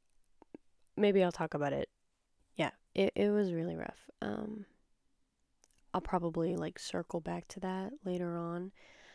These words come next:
I just don't really know how much I'm allowed to say. But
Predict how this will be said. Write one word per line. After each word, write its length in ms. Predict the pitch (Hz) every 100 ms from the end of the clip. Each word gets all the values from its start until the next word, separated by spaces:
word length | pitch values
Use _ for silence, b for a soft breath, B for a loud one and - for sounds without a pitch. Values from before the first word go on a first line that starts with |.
| B B -
I 120 | 175
just 360 | - 165 - -
don't 180 | 170 175
really 140 | 165
know 100 | 165
how 120 | 165
much 220 | 165 170
I'm 80 | 165
allowed 300 | 160 156 160
to 60 | -
say. 340 | - 165 262 - _ _ _ -
But 200 | 160